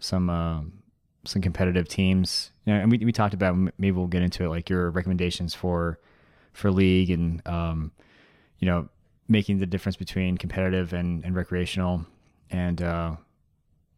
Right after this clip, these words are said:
yeah, maybe we can get back into that. But, um, wanted to ask if you have any,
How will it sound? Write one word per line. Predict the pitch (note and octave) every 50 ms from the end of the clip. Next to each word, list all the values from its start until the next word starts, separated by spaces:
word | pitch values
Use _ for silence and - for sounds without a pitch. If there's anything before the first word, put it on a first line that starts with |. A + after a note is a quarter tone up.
| _ _ -
yeah, | F#2+ F2+
maybe | F#2+ F#2
we | F#2 F2+
can | F2
get | F2+
back | D#2 F2+ F2 -
into | F#2 F2+ F#2
that. | F2+ F2 F2 F2 D2+ - -
But, | G2 F#2 F2 - -
um, | F#2 F2 F2 E2+ E2+ E2 E2+ F2+ - - - - - - - - - - - - - - - - _ _ _ _ _ _ - _ _ - _ _ _ _
wanted | G#2+ A2+ A2 A2
to | D#2
ask | F#2 G2 G2 F#2+ F2 - - - -
if | - G2+ - - G#2
you | G2+ F2+
have | F2+ F#2+ F#2+ F#2 -
any, | - G#2 G#2 G#2 G2+ G2 G2 F#2 E2 -